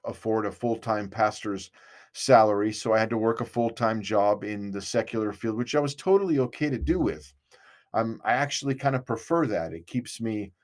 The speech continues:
busy by day and kind of keeps me in a harvest field, so to speak, where I can, you know, meet other people and interact with other people and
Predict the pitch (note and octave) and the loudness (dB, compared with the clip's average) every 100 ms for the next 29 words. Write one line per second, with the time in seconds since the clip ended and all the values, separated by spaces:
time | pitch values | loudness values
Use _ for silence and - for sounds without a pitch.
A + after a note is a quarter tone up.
0 | _ _ - A#2+ A#2 B2 A#2 G#2+ F#2+ A2+ | _ _ -2 0 0 2 2 2 2 2
1 | A#2 C3+ G2+ E2+ _ - A#2+ G#2 B2+ B2 | 2 0 -4 -10 _ -4 -4 -2 -2 -2
2 | - A#2 A2+ G#2+ F#2+ A#2 A#2 G#2+ G2+ - | -4 -6 -2 -2 2 6 6 6 -4 -8
3 | - A2 A2 G#2+ A2+ G#2 - - A#2+ A#2+ | -4 -2 -2 -6 -4 -4 -6 -4 -4 -2
4 | G#2 G2+ - G#2+ F#2 E2+ _ - _ _ | 0 0 -2 -6 -6 -10 _ -20 _ _
5 | _ A2+ G#2+ G2 A2 B2 A#2 A2+ A2 - | _ -2 0 0 2 2 0 -2 -2 -2
6 | A#2 A#2+ C3+ C#3+ F#2+ F#2+ G2 A#2 A2+ A2 | -4 0 0 0 -2 -6 -6 -2 2 2
7 | A2+ A#2 G#2+ G#2+ G#2+ G2+ A#2 A#2+ C#3 C3+ | 2 -4 -4 -4 -4 -4 -6 -2 -2 -2
8 | F#2 F2 | -4 -10